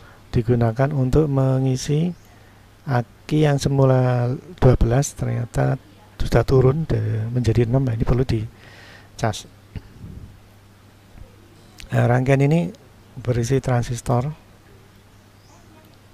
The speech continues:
Nah, ini T I P empat satu ya, N P N. Harapannya dengan transistor ini arusnya akan jauh lebih besar yang mengalir ke aki. Ya.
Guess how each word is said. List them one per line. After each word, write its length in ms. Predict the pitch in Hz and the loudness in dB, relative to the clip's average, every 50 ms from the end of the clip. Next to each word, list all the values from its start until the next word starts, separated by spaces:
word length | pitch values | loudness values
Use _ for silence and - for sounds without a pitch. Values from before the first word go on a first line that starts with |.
| - - - - - 135 | -20 -20 -20 -12 -8 -6
Nah, 60 | 120 | -4
ini 160 | 117 123 131 - | -4 -4 -4 -4
T 80 | 147 | -2
I 80 | 143 139 | -4 0
P 400 | 120 - 139 135 131 131 131 131 | 2 4 6 6 6 4 4 2
empat 240 | 127 127 - - 127 | 0 -2 -2 -2 -4
satu 400 | 123 - - 135 127 123 120 113 | -4 -2 -2 -2 0 0 0 -2
ya, 160 | 113 127 131 | -2 -4 -4
N 160 | 123 123 117 | -6 -4 -4
P 80 | 131 127 | -4 -4
N. 400 | 135 131 139 147 151 156 160 165 | -2 -2 -2 -2 -4 -6 -6 -4
Harapannya 560 | 139 127 120 127 - 127 127 131 143 151 139 | -2 0 0 2 2 2 2 2 2 0 0
dengan 400 | 135 120 123 123 123 120 120 110 | 0 0 0 0 -2 -2 -4 -6
transistor 560 | - - 135 123 120 131 127 131 139 131 131 | -4 -2 -2 -2 0 -2 0 0 0 2 2
ini 160 | 135 147 160 160 - - - - - - - - - - - - - - - - - | 0 -2 -4 -6 -8 -14 -20 -20 -20 -20 -20 -20 -20 -20 -20 -20 -20 -20 -14 -4 0
arusnya 400 | 131 139 135 143 139 160 156 143 | 4 4 6 6 6 4 2 2
akan 160 | 131 143 143 | 2 0 2
jauh 160 | 127 131 123 | 4 4 4
lebih 240 | 127 123 123 120 113 | 4 4 2 2 0
besar 320 | - - - 139 135 127 117 117 | -2 0 0 2 2 2 0 0
yang 160 | 113 117 117 | -2 -4 -4
mengalir 400 | 113 110 107 107 107 113 131 127 | -4 -4 -4 -4 -4 -2 -4 -4
ke 240 | 123 123 120 127 147 | -2 -4 -4 -4 -4
aki. 400 | 135 113 - - - 117 107 101 98 104 107 - - - - - - - - - - - - - - - - - - - - - - - - - - - - - - - - - - - - - | -6 -8 -8 -8 -8 -6 -6 -8 -10 -12 -14 -16 -18 -20 -20 -20 -20 -20 -20 -20 -20 -20 -20 -20 -20 -20 -20 -20 -20 -20 -20 -20 -20 -20 -20 -20 -20 -20 -20 -20 -20 -20 -20 -20 -20 -20 -14 -10
Ya. 240 | 113 113 117 131 | -8 -8 -8 -8